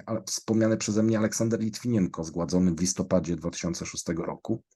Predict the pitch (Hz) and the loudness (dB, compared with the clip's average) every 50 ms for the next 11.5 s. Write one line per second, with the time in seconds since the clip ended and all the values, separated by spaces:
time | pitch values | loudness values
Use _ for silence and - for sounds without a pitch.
0 | _ _ - - - - - - - - - - - - - 73 80 95 95 107 | _ _ -20 -20 -20 -20 -20 -20 -20 -20 -20 -20 -20 -18 -12 2 4 4 8 8
1 | 131 139 139 107 95 92 - 104 120 127 107 85 78 78 71 - - - - _ | 8 8 8 6 4 4 6 8 8 8 8 6 4 0 -4 -6 -12 -18 -18 _
2 | _ _ _ _ - 113 92 90 98 - - - - 117 117 117 107 127 123 117 | _ _ _ _ 2 4 4 4 4 2 0 4 6 6 6 6 4 4 4 4
3 | 110 104 101 - - - 117 107 95 92 - - - - - - - - 90 92 | 4 4 2 0 4 4 6 6 6 2 -2 -4 -12 -12 -12 -14 -10 -4 -4 -4
4 | 92 - 92 - 90 104 110 110 101 101 95 95 98 98 92 - 113 107 95 - | -2 -4 -4 0 2 2 2 4 2 2 0 0 -2 -4 2 4 4 4 6 4
5 | 101 98 98 95 92 101 107 107 - 95 85 98 98 95 95 92 92 90 - - | 2 4 6 6 6 6 6 4 2 0 2 2 0 2 2 0 0 0 -2 0
6 | 107 110 104 104 - - 92 90 95 92 98 104 104 104 95 - _ - 104 104 | 0 0 0 0 -2 -2 2 2 2 2 2 0 -2 -4 -6 -2 _ 0 0 0
7 | - - - 104 104 101 92 - - - 104 90 90 95 95 95 92 92 90 - | -2 -2 -2 0 0 0 -2 -4 -6 -4 -4 0 0 2 2 2 0 -2 -2 0
8 | 95 95 92 92 - 90 90 92 95 98 95 - - - - 90 85 78 - - | 0 0 0 0 0 0 0 0 0 -2 -2 -4 -8 -8 -4 -4 -4 -4 -2 -4
9 | 82 78 92 87 - 87 82 82 95 92 85 82 - - 104 107 92 - 90 85 | -2 0 0 0 0 -2 0 2 2 2 2 2 0 0 0 0 2 2 0 0
10 | 92 92 - 90 92 92 92 87 85 87 95 - - - - - - - - _ | 0 0 0 2 4 4 4 4 2 0 -4 -6 -10 -20 -20 -20 -20 -20 -20 _
11 | _ - 95 90 87 87 87 90 90 - | _ -2 2 4 4 6 6 4 4 2